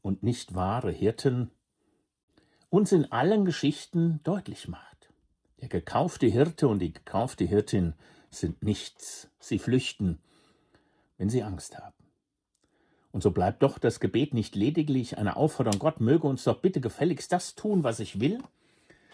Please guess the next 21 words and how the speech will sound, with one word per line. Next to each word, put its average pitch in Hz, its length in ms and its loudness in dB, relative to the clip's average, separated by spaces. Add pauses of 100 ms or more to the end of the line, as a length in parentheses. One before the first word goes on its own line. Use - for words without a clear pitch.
(160)
sondern 101 380 2
es - 280 -4
ernstlich 110 680 -4
wahrzunehmen, 110 840 0 (320)
dass - 200 -4
wir 117 160 4
ganz 190 320 0
und 110 280 -2
gar 143 260 0
in 113 120 -2
die 107 140 0
Abhängigkeit 131 640 -2
Gottes 147 300 -4
hineintreten 104 920 -2 (560)
und 101 160 0
uns 98 320 -2
dieser 156 400 -2
Abhängigkeit 95 960 -6
jederzeit 107 880 -4
bewusst 123 540 -12
sind. - 160 -20